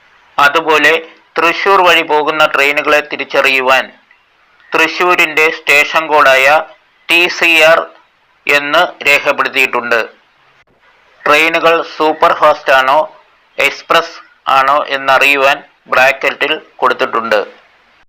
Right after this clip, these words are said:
കയ്യിലുള്ള എക്സ്പ്രസ് ടിക്കറ്റുമായി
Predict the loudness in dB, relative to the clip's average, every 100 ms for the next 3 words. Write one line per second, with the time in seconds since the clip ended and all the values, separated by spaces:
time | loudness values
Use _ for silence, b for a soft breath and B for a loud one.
0 | _ _ _ 0 2 2 0 2 4 4
1 | 2 0 -4 -4 -4 -4 -4 -4 -6 -4
2 | -4 -4 0 0 0